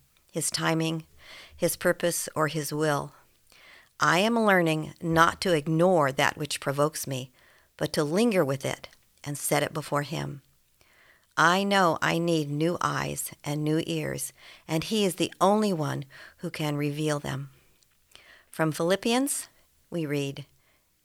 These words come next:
"And I am certain that God who began the good work within you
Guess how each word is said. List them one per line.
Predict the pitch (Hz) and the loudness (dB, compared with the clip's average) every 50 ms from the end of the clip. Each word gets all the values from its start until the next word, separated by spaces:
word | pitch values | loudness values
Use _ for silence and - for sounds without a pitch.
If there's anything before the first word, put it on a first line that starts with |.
| _ - | _ -8
"And | 143 143 139 135 | -6 -4 -2 -2
I | 139 151 | -2 0
am | 151 160 | 0 0
certain | 170 - - - 208 190 - - 151 160 | 0 -2 0 2 2 0 0 -2 -6 -6
that | 147 131 - 151 | -4 -4 -4 -2
God | 151 139 147 151 156 160 | 0 2 2 4 2 2
who | 160 165 | 0 -4
began | 156 151 147 143 156 156 156 156 | -6 -6 -4 -2 0 0 2 2
the | 156 147 | 0 -2
good | 143 143 180 208 208 | 0 2 2 2 2
work | 185 185 190 185 185 - | 2 2 2 2 0 -2
within | 170 170 - 175 170 165 160 | -6 -6 -4 -4 -2 -2 -2
you | 156 139 135 139 | -2 -4 -6 -8